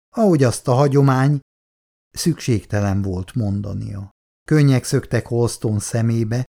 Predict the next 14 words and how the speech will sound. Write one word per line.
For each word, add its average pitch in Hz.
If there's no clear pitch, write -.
amikor 147
korábbi 143
kötelezettségei 113
sorából 123
erre 110
visszaemlékezett. 95
Tizenkét 156
évvel 123
ezelőtt 123
ő 127
ült 104
annál 110
az 101
asztalnál, 123